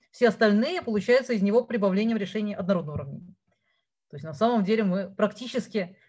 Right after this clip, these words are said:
разобрались и с нео-, с неоднородным случаем. Осталось как бы понять, как угадывать хотя бы одно решение. Вот. Но это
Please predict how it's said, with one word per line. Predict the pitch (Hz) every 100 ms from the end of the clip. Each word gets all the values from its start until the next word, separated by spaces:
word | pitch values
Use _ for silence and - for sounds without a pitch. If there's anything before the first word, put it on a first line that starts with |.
| -
разобрались | 202 202 190 220 220
и | 214
с |
нео-, | 220 202 226 - 214
с | 185
неоднородным | 226 196 247 320 269
случаем. | 214 185 170 147 - _ _ _ _
Осталось | 165 - 202 214
как | - 185
бы | 185
понять, | 190 202
как | 196 190
угадывать | 180 185 185 175 -
хотя | 196 190 196
бы | 190
одно | 185
решение. | 175 - 147 143 _ - - _ _ _ _ _
Вот. | 165 143 151
Но | 175 190 185
это | 180 190 165 -